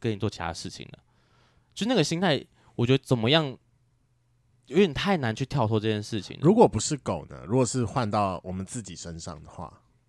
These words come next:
Speaker 1: 你说如果，如-，如果我，就是如果我跟这个人是炮友，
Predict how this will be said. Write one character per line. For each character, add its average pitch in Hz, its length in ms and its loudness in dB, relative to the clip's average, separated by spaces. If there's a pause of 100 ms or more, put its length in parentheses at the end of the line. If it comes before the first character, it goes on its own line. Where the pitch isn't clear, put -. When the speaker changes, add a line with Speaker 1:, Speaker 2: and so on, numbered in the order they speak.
(640)
Speaker 1:
你 131 100 -4
说 175 80 10
如 190 100 6
果， 160 300 6 (120)
如-， 139 200 -4 (120)
如 135 140 4
果 139 180 4
我， 98 520 2 (340)
就 - 120 -4
是 151 80 4
如 156 100 6
果 143 100 6
我 107 80 6
跟 117 120 2
这 135 40 -2
个 131 40 0
人 98 80 -2
是 107 80 -8
炮 - 260 -2
友， 50 100 -6